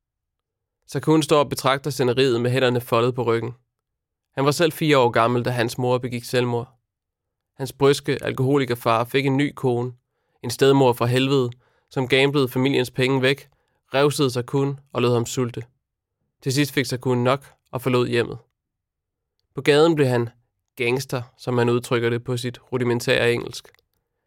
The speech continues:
Han havde sin egen lille bande, som sloges med de andre bander om territorium. Sakun var chefen. Det var ham, der beordrede undersåtterne ud for at gennemrode containere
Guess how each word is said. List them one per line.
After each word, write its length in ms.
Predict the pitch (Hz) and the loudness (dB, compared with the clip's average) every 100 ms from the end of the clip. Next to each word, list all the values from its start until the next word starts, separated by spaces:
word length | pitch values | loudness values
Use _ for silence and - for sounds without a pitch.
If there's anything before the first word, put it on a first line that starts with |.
| _ | _
Han 120 | 131 | 0
havde 140 | 127 131 | 2 4
sin 140 | 131 | 4
egen 200 | 120 131 | 2 2
lille 180 | 131 127 | 0 0
bande, 400 | 123 120 127 143 - _ _ | 0 0 0 -6 -10 _ _
som 140 | - 135 | -8 -4
sloges 360 | 151 151 165 | 2 2 2
med 120 | 143 123 | 2 2
de 100 | 120 | 2
andre 220 | 131 139 | 2 0
bander 300 | 127 120 127 | 0 2 0
om 160 | 117 | 0
territorium. 640 | 113 117 117 131 113 107 117 _ _ _ _ _ _ _ _ - | -2 -2 -2 -2 -2 -4 -10 _ _ _ _ _ _ _ _ -12
Sakun 340 | 135 - 151 | -6 0 2
var 80 | 135 | 2
chefen. 440 | - 135 135 127 120 _ _ _ _ - | 0 0 -2 -10 -18 _ _ _ _ -2
Det 80 | 135 | 2
var 60 | |
ham, 160 | 139 147 | 4 4
der 80 | 151 | 2
beordrede 480 | 127 123 123 123 107 | 4 4 4 4 4
undersåtterne 640 | 127 143 131 117 117 - | 2 2 0 2 0 0
ud 160 | 143 131 | 0 -2
for 160 | 127 | -2
at 100 | 117 | 0
gennemrode 440 | 123 127 135 123 120 | 0 2 2 0 0
containere 640 | 120 120 139 131 135 | -4 -2 0 0 -2